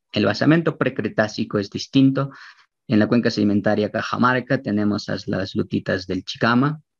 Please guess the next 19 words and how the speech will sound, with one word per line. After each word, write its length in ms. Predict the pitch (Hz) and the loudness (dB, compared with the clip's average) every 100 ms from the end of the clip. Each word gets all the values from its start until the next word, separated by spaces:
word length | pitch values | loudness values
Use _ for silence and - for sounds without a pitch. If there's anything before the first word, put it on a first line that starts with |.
| _ _ _ _ | _ _ _ _
mientras 500 | 135 151 139 127 113 | 4 4 4 -2 -4
que 420 | - 117 117 - _ | 0 2 2 -2 _
hacia 320 | - 113 - 110 | -4 -2 2 6
el 100 | 110 | 6
norte, 360 | 110 98 - | 6 2 -2
en 100 | 101 | -2
la 80 | 98 | -2
cuenca 200 | 107 104 | -2 -2
sedimentaria 460 | 107 101 101 104 101 | 0 0 2 2 2
Cutervo, 480 | - - 101 101 | -2 -2 0 0
el 80 | 101 | -2
basamento 500 | 101 - 107 107 107 | -2 0 2 2 2
precretácico 840 | - - 107 - 98 - - - 95 | -2 -4 -4 -2 -2 -2 -8 -8 -8
son 560 | - 120 107 104 - _ _ _ - | 0 2 2 0 -4 _ _ _ 0
una 160 | 113 | 0
secuencia 500 | 113 - 165 147 123 | 0 0 2 2 0
de 100 | 101 | 0
rocas 320 | 101 101 104 98 | 0 0 -2 -2
volcano-sedimentarias 1500 | 98 107 107 104 104 104 101 101 127 123 117 107 107 - | -2 -2 -2 -2 -2 0 0 0 0 0 0 -2 -4 -10